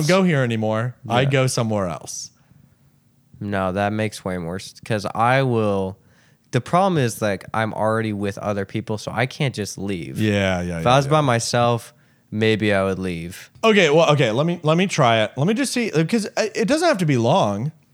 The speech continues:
Speaker 2: Here's the thing. Here's the thing that I'm not good at, though, that I wanna learn how to be good at, is pinching off that conversation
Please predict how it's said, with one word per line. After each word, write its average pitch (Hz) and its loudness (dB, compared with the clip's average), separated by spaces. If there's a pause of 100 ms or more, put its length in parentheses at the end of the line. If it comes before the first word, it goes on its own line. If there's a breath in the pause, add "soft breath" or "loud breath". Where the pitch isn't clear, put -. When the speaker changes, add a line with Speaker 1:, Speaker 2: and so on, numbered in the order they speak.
(200)
Speaker 2:
Here's 226 6
the 220 4
thing. 165 2
Here's 185 4
the 190 0
thing 175 0
that 151 2
I'm 147 4
not 131 0
good 151 2
at, 123 0
though, 107 0
that 113 0
I 110 2
wanna 113 0
learn 110 -2
how 110 -2
to 107 -4
be 104 -4
good 110 -2
at, 92 -2 (120)
is 107 -2 (180)
pinching 175 0
off 127 2
that 123 -2
conversation 110 -4